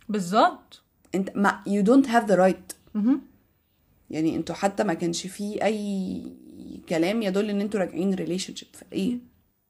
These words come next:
Speaker 1: أوه، مونيكا and ريتشارد.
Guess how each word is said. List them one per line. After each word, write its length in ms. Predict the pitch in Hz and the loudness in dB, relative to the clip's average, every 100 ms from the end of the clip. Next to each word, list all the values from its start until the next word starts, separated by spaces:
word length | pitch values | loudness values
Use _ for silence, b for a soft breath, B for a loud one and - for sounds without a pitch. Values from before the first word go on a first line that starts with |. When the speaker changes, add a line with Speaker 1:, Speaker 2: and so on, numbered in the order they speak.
| _ _ _ _ _ _ _ _ _ _ _ _ - _ - | _ _ _ _ _ _ _ _ _ _ _ _ -20 _ 0
Speaker 1:
أوه، 300 | 302 320 196 _ - | 2 2 0 _ -10
مونيكا 420 | 196 220 247 262 202 | -4 0 0 -2 -2
and 40 | |
ريتشارد. 500 | 190 196 180 147 - | -2 -4 -10 -12 -16